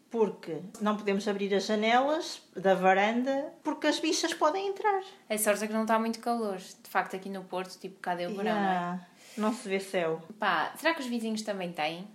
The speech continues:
Speaker 1: Olha, não sei, mas nós temos que arranjar uma solução para este problema dramático.
Speaker 2: Vamos tocar às campainhas?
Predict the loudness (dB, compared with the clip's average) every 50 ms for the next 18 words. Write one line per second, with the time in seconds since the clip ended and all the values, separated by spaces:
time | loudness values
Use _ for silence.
0 | -6 _ 0 2 2 2 2 0 0 -2 0 0 0 0 0 0 -2 -4 -4 -2
1 | -2 -2 -2 0 -2 -2 -2 -2 -4 -4 -2 2 2 2 2 2 2 4 4 4
2 | 4 2 0 0 0 0 0 0 0 0 0 0 -2 -4 -4 -4 -4 -8 -10 -10
3 | -10 -8 -8 -6 -4 -4 -2 -2 -2 0 0 2 2 2 0 -2 -2 -6 -10 -10
4 | -10 -8 -8 -8 -4 0 0 2 2 0 -4 -8 -10 -10 -10 -10 -8 -8 -8 -8
5 | -8